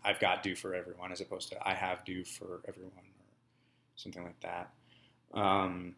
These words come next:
so who is his narrator? Uh, there's certainly something godlike about him. He's, he's got boundless gifts.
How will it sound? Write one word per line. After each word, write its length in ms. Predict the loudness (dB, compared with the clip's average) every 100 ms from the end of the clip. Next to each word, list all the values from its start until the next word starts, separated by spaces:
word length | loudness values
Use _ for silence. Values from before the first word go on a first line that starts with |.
| _ _ _ _ _ _ -20 -20 -20 -10 -8 8
so 160 | 12 12
who 180 | 12
is 120 | 12 12
his 180 | 10
narrator? 680 | 8 8 8 6 4 4 0 -4
Uh, 40 | -4 -4 -10 -10 -2
there's 180 | 4 6
certainly 220 | 6 4
something 260 | 2 0 2
godlike 440 | 6 6 6 2
about 300 | 2 2 2
him. 200 | 0 -4 -6
He's, 580 | -4 -4 -2 -4 -4 -8 _ _ _ _ _ _ _ _
he's 300 | -8 -6 2
got 340 | 2 2 2
boundless 380 | 6 6 4 0
gifts. 640 | 4 4 4 2 2 2